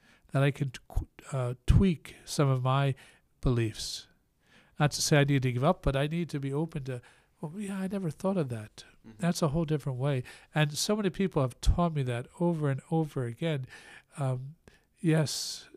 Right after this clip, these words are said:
Speaker 1: yes, I need to listen.
Speaker 2: Mm-hmm.
Speaker 1: That's a real tremendous gift.
Speaker 2: Mm-hmm. Serving, as we mentioned, within these mission areas, just to kinda give people a picture. You know,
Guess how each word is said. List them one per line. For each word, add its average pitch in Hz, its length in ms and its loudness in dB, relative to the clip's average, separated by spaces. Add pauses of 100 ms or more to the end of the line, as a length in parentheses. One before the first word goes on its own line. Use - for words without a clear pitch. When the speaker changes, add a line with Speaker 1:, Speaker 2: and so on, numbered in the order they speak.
(380)
Speaker 1:
yes, 147 380 -2
I 135 160 0
need 143 200 0
to 131 100 0
listen. 120 460 -4 (240)
Speaker 2:
Mm-hmm. 104 200 -20 (140)
Speaker 1:
That's 135 240 -2
a 139 60 0
real 127 240 -2
tremendous 117 520 -6
gift. - 440 -12
Speaker 2:
Mm-hmm. 101 140 -18 (2000)
Serving, 131 520 -2
as - 540 -6
we 113 120 -4
mentioned, 104 340 0
within 101 240 -2
these 101 180 -4
mission 107 280 -2
areas, 95 560 -4 (120)
just - 160 -6
to 110 60 -4
kinda 101 240 -4
give 98 200 -10
people 104 360 -12 (140)
a - 60 -12
picture. - 440 -10 (760)
You 107 80 -8
know, 101 180 -4